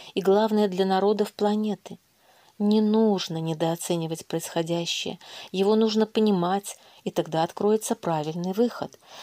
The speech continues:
Всё произошедшее и в будущем происходящее нынешней наукой объяснено быть не может, не позволяет методологическая платформа материалистического миропонимания.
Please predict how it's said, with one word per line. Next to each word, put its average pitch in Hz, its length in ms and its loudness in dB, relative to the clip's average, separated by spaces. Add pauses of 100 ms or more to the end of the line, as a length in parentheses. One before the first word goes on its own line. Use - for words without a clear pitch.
(100)
Всё - 240 0
произошедшее 240 840 2
и - 20 4
в 196 80 -10
будущем 202 540 -2
происходящее 170 880 0
нынешней 185 580 0
наукой 175 500 -2 (320)
объяснено 165 840 -2
быть 180 260 -2
не 180 140 -4
может, 175 560 -4 (380)
не 247 100 2
позволяет 247 720 2
методологическая 180 960 -2
платформа 175 640 0
материалистического 160 1300 -4
миропонимания. 160 920 -6